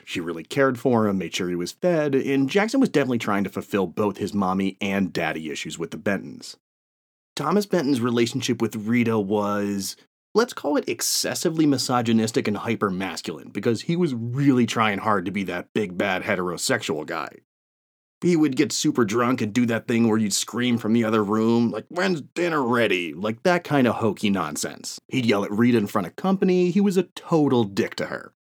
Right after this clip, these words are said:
But of course, as you would imagine, she completely ran shit behind the scenes.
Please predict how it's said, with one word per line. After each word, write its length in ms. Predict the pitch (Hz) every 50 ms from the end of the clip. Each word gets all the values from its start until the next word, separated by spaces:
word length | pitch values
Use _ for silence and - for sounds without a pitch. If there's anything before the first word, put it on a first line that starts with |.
| _ _ _ _ _ _ _ _ _ _ _ _ -
But 140 | 131 135
of 100 | 160 -
course, 340 | - 208 185 139 123 123 -
as 300 | - 110 92 87 90 101
you 40 | 120
would 80 | 127 147
imagine, 520 | 160 165 135 110 107 - 90 87 90 90
she 240 | - - - 151 147
completely 720 | - 170 156 147 - - - 165 156 160 - - 180 180
ran 420 | 160 135 113 113 117 101 101 110 104
shit 400 | - - - 101 92 - - -
behind 320 | 104 90 92 78 80 78
the 60 | 78
scenes. 560 | - - - 143 123 87 - - - - -